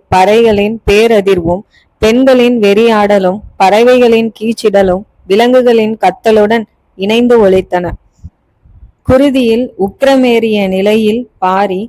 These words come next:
வீரர்களுடன் முத்திரக்காட்டை நோக்கி புறப்பட்டான். பாரியின் சீற்றம் வாரியனுக்கே மனதில் கலக்கத்தை ஏற்படுத்தியது. மக்களை விலக்கி பாரியின் எதிரே வந்து வழிமறைத்த குழந்தை கையில் சிறு கம்புடன்,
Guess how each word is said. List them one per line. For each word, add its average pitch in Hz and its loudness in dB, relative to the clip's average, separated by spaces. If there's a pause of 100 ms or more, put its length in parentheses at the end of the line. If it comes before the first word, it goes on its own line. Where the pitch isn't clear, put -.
(320)
வீரர்களுடன் 233 0
முத்திரக்காட்டை 196 -2
நோக்கி 190 -6
புறப்பட்டான். 190 -6 (440)
பாரியின் 233 0
சீற்றம் 208 -6 (120)
வாரியனுக்கே 202 -2
மனதில் 202 -4
கலக்கத்தை 202 -6
ஏற்படுத்தியது. 180 -4 (380)
மக்களை 254 0
விலக்கி 208 -2 (200)
பாரியின் 247 0
எதிரே 226 0
வந்து 190 -4 (160)
வழிமறைத்த 214 -2
குழந்தை 208 0 (420)
கையில் 254 0
சிறு 214 -2
கம்புடன், 208 -4